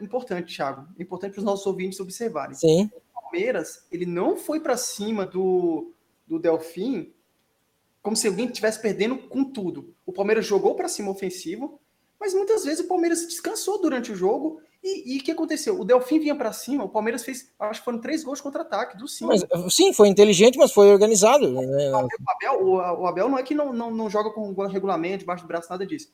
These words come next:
Speaker 1: É porque ele joga com uma ideia seguinte: ele não quer dar chance, isso na Copa do Brasil ele falou,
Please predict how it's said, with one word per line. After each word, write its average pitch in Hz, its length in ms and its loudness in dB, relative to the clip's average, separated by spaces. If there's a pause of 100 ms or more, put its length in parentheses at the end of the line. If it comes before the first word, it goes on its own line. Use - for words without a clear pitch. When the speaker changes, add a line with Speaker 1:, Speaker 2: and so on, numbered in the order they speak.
(120)
Speaker 1:
É 160 60 -4
porque 185 240 -8
ele 185 80 -6
joga 196 220 -2
com - 80 -16
uma 220 100 -2
ideia 196 240 0
seguinte: 226 480 -8
ele 185 140 -4
não 220 200 0
quer 254 200 -4
dar 190 140 0
chance, 233 440 -8
isso 208 180 -12
na 233 80 -10
Copa 226 140 -8
do 196 60 -16
Brasil 202 260 -2
ele - 80 -12
falou, 208 400 -6